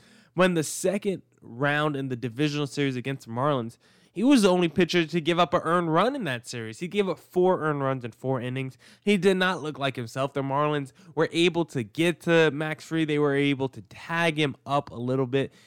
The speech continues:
He gave up the four earned runs, as I mentioned, and Max Fried just didn't look as dominant as he once did. He is, he still threw a ton of strikes, but man, the, the, the pitchers were just too clearly over the plate. They were just too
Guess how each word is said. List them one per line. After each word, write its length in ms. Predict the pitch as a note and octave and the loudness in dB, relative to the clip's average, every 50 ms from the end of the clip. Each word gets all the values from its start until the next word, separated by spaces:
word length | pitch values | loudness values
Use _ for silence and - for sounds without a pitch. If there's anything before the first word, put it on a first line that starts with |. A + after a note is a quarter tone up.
| _ _ _ | _ _ _
He 80 | - C#3 | -6 2
gave 200 | C#3 D#3+ D#3+ D#3 | 4 4 4 4
up 140 | D3 - | 2 0
the 60 | - B2 | -4 -6
four 420 | - - - C#3+ C#3+ C#3+ C#3 A#2 | -6 0 2 4 4 4 4 2
earned 220 | B2 B2 B2 A#2+ | 0 -2 -2 -2
runs, 280 | A#2+ A#2+ B2 B2+ B2+ - | -2 -2 -2 -4 -6 -8
as 180 | - C3+ C3 B2 | -8 -8 -4 -4
I 120 | B2 A#2 | -4 -4
mentioned, 500 | A#2 A#2+ B2 B2 B2 - - C3 B2+ B2 | -4 -6 -8 -8 -8 -8 -8 -8 -8 -6
and 100 | A#2+ A#2+ | -8 -8
Max 240 | C3 C3+ D3 - - | -6 -8 -8 -8 -6
Fried 240 | - D#3 D3+ D3 C3+ | -4 -2 -2 -2 -2
just 180 | C3 C3+ B2 | -6 -12 -4
didn't 320 | A#2+ C#3 C#3+ C#3+ D3 C3 C3 | 0 0 0 0 0 -2 -2
look 160 | C3+ C3 - | -4 -2 -4
as 140 | B2+ A#2+ A2+ | -6 -6 -2
dominant 400 | A2 C3 B2+ C3 C3 C3 B2+ - | 0 0 0 0 -2 -6 -10 -10
as 220 | - C3 C3 A#2+ | -10 -10 -10 -10
he 100 | A#2+ B2+ | -8 -8
once 440 | B2 A#2 A#2 B2 B2+ B2+ B2 - - | -8 -6 -6 -8 -8 -8 -8 -10 -6
did. 240 | - C3 C3+ C#3 - - - - - F3 | -4 -2 -2 -2 -4 -6 -20 -20 -10 -2
He 140 | C#3+ D3 D3+ | 0 2 2
is, 180 | D3+ - - | 2 0 -4
he 380 | - A#2+ A#2+ A#2+ D3 D3+ D#3 E3 | -6 -6 -10 -8 -6 -4 -4 -4
still 280 | D3+ - - F#3 F#3+ | -4 -2 2 2 2
threw 360 | F#3 - - - F#3 G3+ A3 F#3 | 2 0 0 2 2 4 4 4
a 80 | C#3 | 2
ton 280 | - - - E3+ F3+ E3+ | 0 -4 -8 -6 -6 -6
of 140 | B2+ G#2+ - | -6 -8 -10
strikes, 600 | - - - C3 B2+ E3+ G3+ F3+ - - - - | -14 -6 -4 -4 -2 -2 -4 -4 -6 -10 -20 -18
but 280 | _ - B2 A#2 G#2 - - - - - D#3+ - | _ -2 -2 -2 -2 -6 -16 -20 -20 -20 -16 0
man, 300 | - D#3 E3+ F3 E3+ D#3 | 2 2 2 2 0 -2
the, 180 | D3 A2 A#2 C3 | -6 -8 -10 -4
the, 300 | C#3 D3 D3 C#3 A2 C3+ | -2 0 0 0 -2 -4
the 80 | C#3+ | -6
pitchers 400 | B2+ - E3+ E3+ D#3+ - E3+ D3+ | -4 -2 -4 -4 -2 -2 -4 0
were 160 | C#3+ C#3+ C#3 | 2 0 0
just 320 | B2+ B2 C3+ B2+ - _ - | 0 0 -4 -4 -4 _ -16
too 340 | - - E3+ E3+ E3+ F3 D#3+ | -6 -2 0 2 2 0 -2
clearly 640 | _ - - D#3 D3+ D3 D3 D3 D3 D3 C3+ - _ | _ -4 -2 0 2 2 2 2 2 0 -2 -2 _
over 320 | - C3+ C#3+ C#3 A2+ A#2 | -4 -2 -2 -2 -2 -4
the 120 | A2 F#2 G2 | -6 -6 -8
plate. 680 | _ - - - B2+ C3+ D3 D3 D#3 D3+ D3 - - _ - - _ _ | _ -18 -20 -18 -10 -4 -2 0 0 0 -2 -4 -10 _ -20 -20 _ _
They 100 | D3 D#3 | 2 4
were 140 | D#3 D#3 | 4 4
just 300 | D3 C#3 C#3+ C3 - - | 4 2 -2 -2 -4 -6
too 260 | - - E3+ E3+ D#3+ | -2 0 2 0 0